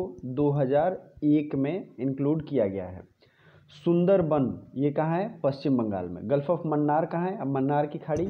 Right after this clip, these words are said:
आपको मैंने कई बार मैप में दिखाया है, तमिलनाडु जब मैं पढ़ाता हूँ तो मैं बताता रहता हूँ,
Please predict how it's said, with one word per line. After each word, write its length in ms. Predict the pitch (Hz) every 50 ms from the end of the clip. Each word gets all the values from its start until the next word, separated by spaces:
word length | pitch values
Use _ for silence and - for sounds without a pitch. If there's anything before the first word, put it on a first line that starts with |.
| - -
आपको 280 | - 113 117 - - 131
मैंने 180 | 135 127 127 123 - -
कई 200 | - 170 190 202
बार 220 | 180 180 180 180
मैप 300 | 180 156 147 147 156 165 - 165
में 120 | 165 165
दिखाया 360 | 165 160 160 175 160 160 165
है, 200 | 165 165 165 170 170 165 -
तमिलनाडु 480 | 156 147 151 147 151 147 147 151 151
जब 140 | 143 147 143
मैं 160 | 143 143 139 139
पढ़ाता 300 | 139 135 131 127 131 156
हूँ 240 | 160 170 185 180 180
तो 60 | 147
मैं 180 | 127 120 117 113
बताता 340 | 113 104 107 98 87 - 95
रहता 260 | 87 87 - - 90
हूँ, 100 | 87